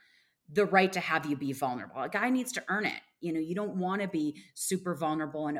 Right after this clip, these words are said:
open on the first date because you gotta protect your heart. We all do. So it's about what do you need to feel safe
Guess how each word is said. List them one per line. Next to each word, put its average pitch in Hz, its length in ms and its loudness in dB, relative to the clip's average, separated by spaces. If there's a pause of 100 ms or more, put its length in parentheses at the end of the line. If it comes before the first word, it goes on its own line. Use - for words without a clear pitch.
open 151 300 -2
on 131 120 -4
the 147 60 -2
first - 380 -6
date 165 260 0
because 240 300 -6
you 254 80 -6
gotta 277 300 0 (180)
protect 277 420 -2
your 269 100 -2
heart. 277 300 4
We 226 100 2
all 302 260 -2
do. 60 280 -8 (440)
So 214 300 4
it's 196 140 2
about 175 480 4 (460)
what 220 380 2
do 247 100 4
you 196 280 2
need 160 600 0
to 185 120 -2
feel 143 300 -2
safe - 640 2